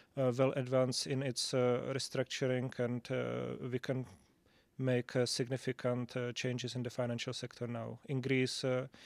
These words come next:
the focus is more on the corporate sector and working with, uh, companies for job creation.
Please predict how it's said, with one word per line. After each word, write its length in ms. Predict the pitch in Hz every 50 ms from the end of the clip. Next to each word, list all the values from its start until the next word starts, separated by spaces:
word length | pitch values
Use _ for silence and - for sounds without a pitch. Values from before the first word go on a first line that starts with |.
| - - - - _
the 80 | - 135
focus 380 | - - 131 - - 127 - -
is 160 | 127 - -
more 200 | 131 127 123 120
on 140 | 131 127 123
the 80 | 120 123
corporate 480 | - - 131 127 - - 123 123 117
sector 460 | - - 127 - - - - 123 120
and 200 | - - 127 123
working 380 | 117 120 120 117 - - 127 123
with, 240 | 113 117 117 - -
uh, 140 | 131 120 120
companies 600 | - - 127 123 - 127 120 120 117 120 - -
for 240 | - - 120 117
job 220 | 117 - 120 113 -
creation. 480 | - - 120 120 117 - - 117 117